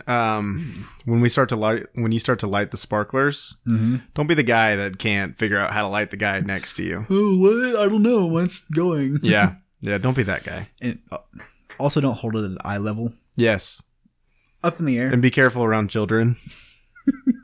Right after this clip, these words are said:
Speaker 2: 'Cause they're flying around the air?
Speaker 1: Yeah.
Speaker 2: <laughs> 'Cause they're
Speaker 1: Well,
Speaker 2: holding it too low?
Speaker 1: don't light them on. Don't, yeah, no, 'cause they're holding it too low and you're gonna light a kid on fire or poke their eye out.
Speaker 2: Oh, man. Kids are just dangerous at weddings.
Speaker 1: Yeah, I think we're doing, uh, no children at ours.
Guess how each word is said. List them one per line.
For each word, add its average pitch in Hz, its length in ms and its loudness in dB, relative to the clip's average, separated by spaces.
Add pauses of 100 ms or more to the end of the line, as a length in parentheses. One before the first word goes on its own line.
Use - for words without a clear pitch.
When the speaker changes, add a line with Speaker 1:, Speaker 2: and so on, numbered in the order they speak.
(760)
Speaker 2:
'Cause 117 140 -6
they're 107 80 -4
flying 107 320 0
around 104 240 0
the 104 100 0
air? 135 280 2
Speaker 1:
Yeah. 127 220 4
Speaker 2:
<laughs> - 140 -2
'Cause 156 140 -2
they're 131 100 4
Speaker 1:
Well, 113 160 6
Speaker 2:
holding 135 160 2
it - 40 -10
too 123 140 -6
low? 107 100 -4
Speaker 1:
don't 151 180 4
light 135 220 4
them 120 180 4
on. 120 300 2
Don't, 156 180 6
yeah, 156 120 10
no, 151 200 8
'cause 135 140 2
they're 147 80 4
holding 165 240 6
it 123 100 -2
too 139 160 4
low 131 260 6
and 120 120 2
you're 127 120 2
gonna 117 140 2
light 120 200 2
a 113 40 -2
kid 135 220 0
on 110 140 2
fire 117 400 2
or 98 40 -4
poke 120 260 -2
their 110 140 0
eye 117 220 2
out. 78 240 -4
Speaker 2:
Oh, 104 220 -2
man. 92 360 -6 (160)
Kids - 220 -6
are - 40 -20
just 180 360 -6
dangerous 104 440 -2
at - 60 -8
weddings. 82 460 -10 (840)
Speaker 1:
Yeah, 139 340 6 (180)
I 135 80 4
think 151 220 0
we're 127 140 4
doing, 107 520 2
uh, 95 340 2 (300)
no 107 180 4
children 98 560 -2
at 90 120 0
ours. 92 540 -2